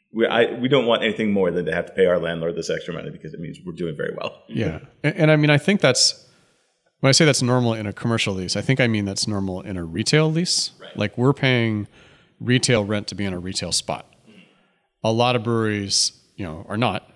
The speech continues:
Speaker 2: They have a tap room, but it's in the middle, you know, in the middle of a warehouse district,
Speaker 3: They're
Speaker 2: right?
Speaker 3: paying, yeah, they're paying warehouse
Speaker 2: They're pa-,
Speaker 3: lease.
Speaker 2: yeah.
Speaker 3: Yeah.
Speaker 2: And they're probably not paying that percentage revenue because the,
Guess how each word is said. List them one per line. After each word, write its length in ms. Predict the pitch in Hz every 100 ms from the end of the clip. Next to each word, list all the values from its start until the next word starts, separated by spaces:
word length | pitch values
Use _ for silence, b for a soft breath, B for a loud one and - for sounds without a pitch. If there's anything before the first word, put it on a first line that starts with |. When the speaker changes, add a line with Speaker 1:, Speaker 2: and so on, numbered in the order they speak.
| _
Speaker 2:
They 100 | 107
have 180 | 110 101
a 40 |
tap 240 | 101 120 -
room, 220 | 107 101
but 120 | 98
it's 240 | 92 - -
in 220 | 87 92
the 60 |
middle, 320 | 90 95 95 110
you 60 |
know, 140 | 98 90
in 120 | 95
the 60 | 104
middle 160 | 110
of 80 | 104
a 40 |
warehouse 280 | 107 123 104
district, 320 | 101 - 113
Speaker 3:
They're 80 | 101
Speaker 2:
right? 80 | 104
Speaker 3:
paying, 220 | 101 98
yeah, 100 | 107
they're 120 | 98
paying 240 | 87 95 104
warehouse 540 | 156 113 98 - -
Speaker 2:
They're 180 | - -
pa-, 40 | 92
Speaker 3:
lease. 220 | - -
Speaker 2:
yeah. 200 | 107 80 -
Speaker 3:
Yeah. 120 | 101
Speaker 2:
And 100 | 135
they're 60 | 127
probably 420 | - 165 147 135
not 320 | 120 117 -
paying 420 | 110 104 101 95
that 220 | 101 90 -
percentage 360 | - 104 98
revenue 260 | 101 107 139
because 720 | 123 - 107 98 98 - - _
the, 320 | 101 101 95